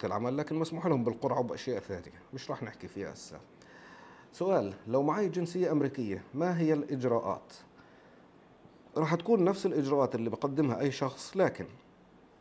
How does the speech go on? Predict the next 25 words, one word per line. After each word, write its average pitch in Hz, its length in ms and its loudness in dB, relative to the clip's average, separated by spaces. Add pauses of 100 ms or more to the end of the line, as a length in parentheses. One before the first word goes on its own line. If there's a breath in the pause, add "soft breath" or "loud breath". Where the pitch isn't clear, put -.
(160)
لما 107 160 -2
تقدم 175 360 0
الامتحان، 139 520 -2 (440)
تقدم 139 240 2
للرخصة، 131 500 0 (440 loud breath)
مش 120 160 -4
راح 208 160 0
تقدم 151 360 2
معهم 147 400 0
طلب 139 300 4
للهجرة 120 420 4
من 113 160 0
أول 113 300 2
يوم، 98 280 -2 (360 loud breath)
لأنه 123 320 0
أنت 165 200 2
أمريكي 151 520 2
بدك 92 200 -8
تهاجر 139 320 4
لبلدك، 143 460 4
يعني 170 260 -6 (100)
مستحيل. 226 400 -10 (840 loud breath)
رقم 196 220 4
اثنين، 160 420 0 (180)
اللغة 185 420 4